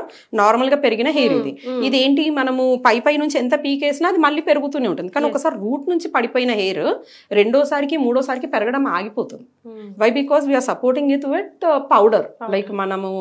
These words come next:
Speaker 1: అన్‌వాంటెడ్
Speaker 2: ఆ
Speaker 1: హెయిర్
Speaker 2: హోల్స్
Speaker 1: రిమూవర్ పౌడర్‌ని ఇస్తున్నాం
Speaker 2: క్లోజ్
Speaker 1: కాబట్టి,
Speaker 2: చేయడానికి, పోర్స్‌ని క్లోజ్
Speaker 1: క్లోజ్
Speaker 2: చేయడానికి.
Speaker 1: చేసేస్తుంది. And మళ్ళీ అది పెరగనివ్వదు.
Speaker 2: మ్మ్.
Speaker 1: పెరగనివ్వకుండా అది పర్మనెంట్ సొల్యూషన్‌గా అవుతుంది.
Speaker 2: మ్మ్.
Speaker 1: And, uh, మనకున్న కస్టమర్స్‌లో అసలు మేము చాలా మందిని చూస్తున్నాం. అంటే,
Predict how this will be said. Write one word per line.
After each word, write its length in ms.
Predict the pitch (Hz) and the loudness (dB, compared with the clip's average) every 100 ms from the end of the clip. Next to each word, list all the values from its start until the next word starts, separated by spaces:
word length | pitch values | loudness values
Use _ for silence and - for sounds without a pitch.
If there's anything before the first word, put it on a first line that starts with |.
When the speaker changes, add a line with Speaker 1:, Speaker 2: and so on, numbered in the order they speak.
| 175 | -2
Speaker 1:
అన్‌వాంటెడ్ 460 | 170 180 208 208 240 | -2 -2 0 2 4
Speaker 2:
ఆ 40 | |
Speaker 1:
హెయిర్ 200 | 220 208 | 4 6
Speaker 2:
హోల్స్ 140 | 180 | 4
Speaker 1:
రిమూవర్ 260 | 208 214 320 262 | 4 4 4 6
పౌడర్‌ని 520 | 220 214 220 220 269 | 4 4 2 2 -2
ఇస్తున్నాం 400 | 277 - 220 214 | -2 -4 -2 0
Speaker 2:
క్లోజ్ 180 | 226 254 | 0 2
Speaker 1:
కాబట్టి, 240 | 277 285 285 | 2 0 -2
Speaker 2:
చేయడానికి, 360 | 247 233 233 240 | 0 0 -2 -2
పోర్స్‌ని 420 | 269 277 285 320 | 4 4 4 -4
క్లోజ్ 300 | 294 269 247 247 | -4 -2 -2 0
Speaker 1:
క్లోజ్ 180 | 294 | 2
Speaker 2:
చేయడానికి. 240 | 254 - 208 | 4 2 -2
Speaker 1:
చేసేస్తుంది. 600 | 151 151 403 233 135 - | -2 -4 -4 -4 -8 -6
And 180 | 226 247 | -4 -2
మళ్ళీ 200 | 226 294 | 0 -2
అది 100 | 403 | -2
పెరగనివ్వదు. 640 | 330 208 220 302 180 - - _ | 0 0 0 -2 -2 -8 -18 _
Speaker 2:
మ్మ్. 220 | 220 202 190 | -18 -16 -6
Speaker 1:
పెరగనివ్వకుండా 720 | 185 190 220 233 226 233 240 | -4 -2 -2 -2 -4 -4 -6
అది 100 | 339 359 285 | -6 -4 -2
పర్మనెంట్ 540 | 214 214 233 254 254 | 0 0 0 -4 -4
సొల్యూషన్‌గా 560 | 247 220 220 220 214 254 | -4 -4 -6 -6 -2 -2
అవుతుంది. 440 | 220 - 139 131 | -2 -6 -10 -10
Speaker 2:
మ్మ్. 300 | - 208 208 202 | -16 -16 -6 -2
Speaker 1:
And, 240 | 220 208 | -2 0
uh, 300 | 190 170 160 147 | 0 0 -2 0
మనకున్న 460 | 196 202 226 220 | -2 -2 -2 -4
కస్టమర్స్‌లో 500 | 277 240 262 254 - | -2 -4 -4 -4 -4
అసలు 140 | 277 247 | -2 -2
మేము 120 | 226 | -2
చాలా 280 | 185 160 220 | -2 -2 -2
మందిని 260 | 254 254 | -2 -2
చూస్తున్నాం. 500 | 247 226 - 214 165 | -4 -6 -4 -4 -2
అంటే, 180 | 165 | -2